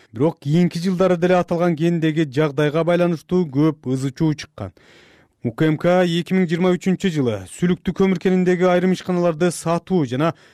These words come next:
экспорттоодогу коррупциялык схеманы аныктап, чоң резонанс жаралган. Азаттыктын аталган кенди изилдеген иликтөөсүндө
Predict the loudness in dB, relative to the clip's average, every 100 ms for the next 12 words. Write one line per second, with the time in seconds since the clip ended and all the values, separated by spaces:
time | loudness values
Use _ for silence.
0 | _ -2 -2 -2 -4 -4 0 0 2 0
1 | 0 -2 -2 -2 -2 -2 -4 -12 -4 0
2 | 2 2 0 0 -2 -2 -2 -2 -4 _
3 | _ -10 0 2 4 2 2 2 0 -2
4 | -8 -8 -10 -14 -20 -20 -20 -20 -16 -6
5 | -2 -2 -4 -4 0 2 0 0 0 -2
6 | 0 0 0 -4 -4 -6 -4 0 0 2
7 | 0 -2 -2 -2 0 0 0 0 2